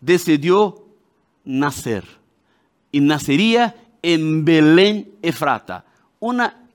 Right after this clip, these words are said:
pequeña ciudad, ese Señor. Y cuando nosotros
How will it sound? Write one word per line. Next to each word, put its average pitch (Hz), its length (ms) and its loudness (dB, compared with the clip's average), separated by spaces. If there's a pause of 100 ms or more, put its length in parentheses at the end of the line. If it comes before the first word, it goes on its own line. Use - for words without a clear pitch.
pequeña 240 540 -2
ciudad, 127 560 -6 (480)
ese 165 240 0
Señor. 151 580 -2 (760)
Y 113 80 -14
cuando 170 220 -2
nosotros - 600 -6